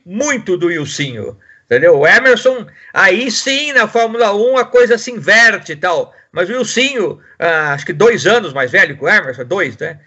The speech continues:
Dois ou três anos mais velho que o Emerson, era o, o cara nessa época e tal. Mas o Emerson era conhecido, acho que São Paulo teve, sim, esse ambiente do automobilismo, né?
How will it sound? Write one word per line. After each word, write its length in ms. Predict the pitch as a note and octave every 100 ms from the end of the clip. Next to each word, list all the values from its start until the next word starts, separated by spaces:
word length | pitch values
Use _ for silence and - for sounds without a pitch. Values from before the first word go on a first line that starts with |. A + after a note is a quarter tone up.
| _ _
Dois 240 | C#3+ A3 G#3+
ou 80 |
três 320 | D#3 F#3 F3 D3
anos 160 | E3+
mais 160 | D#3+ C#3+
velho 220 | D#3 D#3+
que 80 | G#3
o 40 |
Emerson, 460 | G3+ B3 B3+ A#3+ C4+
era 360 | G3 A3 C4+ C#4+
o, 360 | E4+ E4 - B3
o 60 |
cara 380 | - B3 C4 A3
nessa 320 | F3 E3 E3+ C3+
época 380 | C3 C3 A#2+
e 20 | B2
tal. 260 | B2 G#2 - -
Mas 160 | B4 A#3+
o 80 |
Emerson 360 | B3 C4 B3 A#3+
era 160 | B3+ B3+
conhecido, 680 | C4 A#3 D#3 G#3 B3 A3 - -
acho 100 | - A3
que 40 |
São 140 | C#4+ B3
Paulo 280 | C4 D#4+
teve, 320 | C#4+ C#4 C4 F3
sim, 180 | G#3+ A#3+
esse 200 | A3 B3+
ambiente 720 | B3+ C4+ A#3+ G#3+ A#3 - F3+
do 80 | E3+
automobilismo, 880 | F3 F3 D3+ C#3+ C3 B2+ A2 G2 A2+
né? 240 | F3 E3